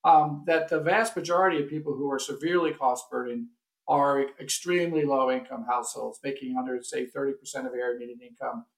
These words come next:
or up to fifty percent of area median income in high cost markets. And so it's really that, that income segment where I think that from a policy point of view, we need to be paying particular attention to. You know, you mentioned the low-income housing tax credit,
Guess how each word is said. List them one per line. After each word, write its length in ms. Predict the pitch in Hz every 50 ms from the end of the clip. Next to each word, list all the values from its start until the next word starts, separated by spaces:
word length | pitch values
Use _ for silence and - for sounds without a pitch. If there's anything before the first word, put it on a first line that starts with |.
| _ _ _ _
or 140 | - 139 143
up 100 | 143 147
to 80 | - 143
fifty 280 | - 185 180 - 147
percent 300 | 143 147 143 - 147 143
of 80 | 143 139
area 220 | 135 127 127 123
median 280 | 131 131 123 127 123 127
income 340 | 123 117 - - 131 123 120
in 80 | 120 117 117
high 120 | 131 131 131
cost 340 | - - 127 - - -
markets. 440 | 120 113 110 - - _ - - - _ _ _ _ _ _ -
And 140 | - -
so 140 | - 196 196 185
it's 140 | 156 -
really 340 | 151 185 233 240 202 180 160 147
that, 340 | 143 156 165 175 170 - - _ _ -
that 260 | 156 165 175 165 -
income 380 | 160 165 165 156 160 160 143 135
segment 400 | - 151 139 131 131 131 131 131
where 240 | 131 131 131 131 131
I 100 | 131 127
think 320 | 123 - 160 147 135 139
that 180 | 139 127 127 -
from 180 | - 135 123
a 20 | 117
policy 400 | - 160 156 156 - - 147 143
point 200 | 139 139 139 135
of 80 | 127 123
view, 200 | 127 135 135 127
we 140 | 127 127 127
need 180 | 135 139 139 135
to 60 | - 131
be 100 | 127 127 - _ -
paying 220 | 147 160 - 135 - - _ _
particular 420 | - - 170 175 170 160 143 131 120
attention 500 | 117 - - 139 131 123 - - 117 113
to. 140 | - - - - _ _ _ _ _ _ _ _ _ _ _ -
You 80 | 156
know, 60 | 147 147
you 140 | 151 156
mentioned 540 | 156 160 156 156 151 - 160 143 143 139 135
the 100 | 135 131
low-income 360 | 131 131 135 135 135 127 127
housing 260 | 131 131 127 123 120 120
tax 280 | 131 131 127 - -
credit, 340 | - 156 135 135 127 127 -